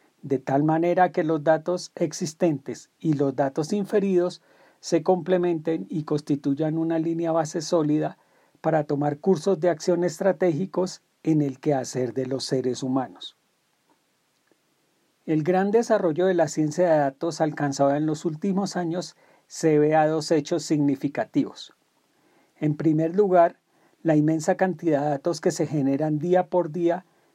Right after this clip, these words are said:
obtenidos desde miles de fuentes diferentes. En segundo lugar, el crecimiento exponencial de la tecnología capaz de manejar los datos masivamente y de obtener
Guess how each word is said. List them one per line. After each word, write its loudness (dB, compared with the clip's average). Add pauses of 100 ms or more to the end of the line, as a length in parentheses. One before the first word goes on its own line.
(120)
obtenidos 2
desde 0
miles 2
de 0
fuentes -4
diferentes. -2 (1040)
En 2
segundo 0
lugar, 2 (120)
el -2
crecimiento 0
exponencial 0
de 0
la 2
tecnología -2 (440)
capaz 0
de 0
manejar 0
los -2
datos 0
masivamente -2 (380)
y 2
de 6
obtener 0